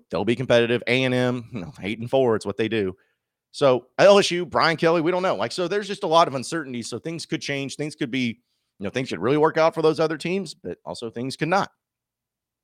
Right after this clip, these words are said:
But I think Arkansas is in a great position right now where they can be able to build it into something like that. And, and not to mention the fact that, you know, once this realignment happens and,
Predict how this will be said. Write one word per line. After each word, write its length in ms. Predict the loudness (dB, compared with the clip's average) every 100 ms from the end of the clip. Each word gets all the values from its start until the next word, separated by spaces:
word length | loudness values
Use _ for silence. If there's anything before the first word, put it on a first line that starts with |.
| _
But 120 | 0
I 60 | 2
think 140 | 4
Arkansas 300 | 4 4 0
is 80 | -2
in 60 | -2
a 60 |
great 180 | 0 0
position 380 | -2 -6 -4 -4
right 160 | -2 -2
now 160 | -2
where 120 | -2
they 140 | -4 -6
can 160 | -6
be 140 | -6 -6
able 140 | -6
to 80 | -8
build 260 | -10 -10 -8
it 100 | -10
into 160 | -10
something 340 | -10 -10 -10 -4
like 220 | -4 -4
that. 220 | -8 -10 _ _ _ _ _ _ _ _ -4
And, 220 | -2 0
and 120 | 2
not 160 | 2 2
to 80 | -2
mention 360 | -2 -4 -4
the 80 | -4
fact 300 | 2 2 4
that, 180 | 0 -2 _ _ _ _ _ _
you 80 | -2
know, 100 | -2
once 380 | 2 2 2 -2
this 480 | 0 -2 -2 -10 -14 _ _ -10
realignment 720 | -4 0 2 2 2 -2 -6
happens 640 | -4 -4 -4 -10 -14 -16 -20 _ _ _ _ _ _ _ _ _
and, 640 | 0 2 2 0 -4 -8